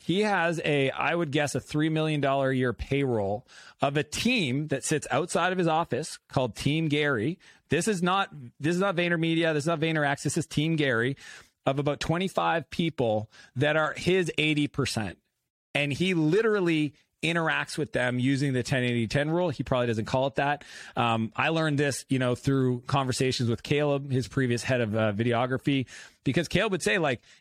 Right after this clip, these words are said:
"Gary would sit down with us and brainstorm ideas, tell us where he said certain things. We would go grab clips,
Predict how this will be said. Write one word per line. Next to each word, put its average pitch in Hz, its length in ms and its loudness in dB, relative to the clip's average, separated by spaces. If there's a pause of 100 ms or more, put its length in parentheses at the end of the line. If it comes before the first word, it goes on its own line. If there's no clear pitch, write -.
"Gary 190 320 2
would 202 160 0
sit 175 220 -2
down 147 220 0
with 165 140 -4
us 123 280 0
and 127 200 0
brainstorm 160 720 0
ideas, 123 600 0
tell 185 280 -2
us 214 160 -2
where 165 200 0
he 147 160 -2
said 143 280 -2
certain 117 300 -2
things. 127 380 -2 (220)
We 170 180 2
would 202 160 0
go 170 160 0
grab 139 420 -2
clips, 147 420 -2